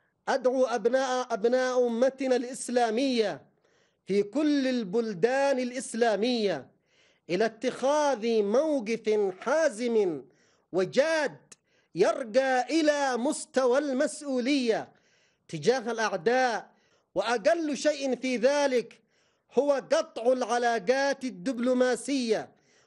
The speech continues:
والمقاطعة الاقتصادية.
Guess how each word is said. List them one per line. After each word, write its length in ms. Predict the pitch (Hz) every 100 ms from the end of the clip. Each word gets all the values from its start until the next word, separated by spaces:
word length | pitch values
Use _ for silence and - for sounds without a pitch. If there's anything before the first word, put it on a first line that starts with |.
| _
والمقاطعة 1400 | 147 180 247 254 240 240 196 247 311 320 294 285 254 262 262
الاقتصادية. 1160 | 233 233 - 208 - 208 170 226 220 185 135